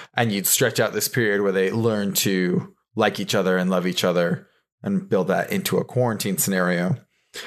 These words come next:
And then, of course, the quarantine would lift and they would, like, break up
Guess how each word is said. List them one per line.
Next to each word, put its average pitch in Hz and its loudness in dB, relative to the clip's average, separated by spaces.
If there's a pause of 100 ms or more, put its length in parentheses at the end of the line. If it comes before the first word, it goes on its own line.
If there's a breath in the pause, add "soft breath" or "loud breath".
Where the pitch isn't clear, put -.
(420 loud breath)
And 165 2
then, 170 2
of 165 0
course, - 0
the 131 2
quarantine 123 0
would 117 -2
lift 190 0 (100)
and 113 2
they 104 2
would, 101 0
like, 98 0 (560)
break 120 0
up - 0